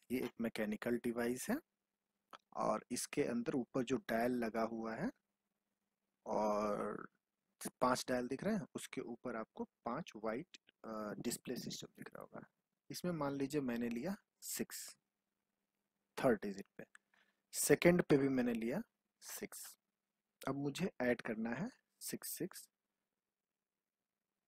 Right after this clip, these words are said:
और, ठीक है, सिक्स सिक्स ज़ीरो को। अब इसमें ऐड करना सिक्सटी।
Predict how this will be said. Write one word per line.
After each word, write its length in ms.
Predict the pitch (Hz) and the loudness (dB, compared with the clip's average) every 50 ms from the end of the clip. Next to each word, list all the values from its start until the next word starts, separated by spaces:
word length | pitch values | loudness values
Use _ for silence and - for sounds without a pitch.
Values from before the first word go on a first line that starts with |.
| _ _ _ - | _ _ _ -6
और, 140 | 113 107 - | -6 -4 -2
ठीक 180 | - 165 185 - | -2 -2 -2 -2
है, 140 | 220 190 - - | -6 -8 -8 -6
सिक्स 280 | - - 180 170 - - | -2 0 0 2 2 2
सिक्स 240 | - 180 151 120 - | 0 0 0 -2 -2
ज़ीरो 200 | 113 113 101 101 | 0 0 -2 -2
को। 160 | - - - - _ _ _ _ _ _ _ _ _ _ _ _ _ _ _ _ _ - - _ - | -6 -8 -10 -10 _ _ _ _ _ _ _ _ _ _ _ _ _ _ _ _ _ -20 -6 _ -2
अब 100 | 127 131 | 0 0
इसमें 260 | 123 - - 143 135 | -2 -2 -2 0 2
ऐड 180 | 131 127 123 | 4 4 4
करना 180 | - 135 139 156 | 2 0 -2 -2
सिक्सटी। 420 | 151 - - - - - - - | -2 -2 -4 -4 -6 -8 -8 -10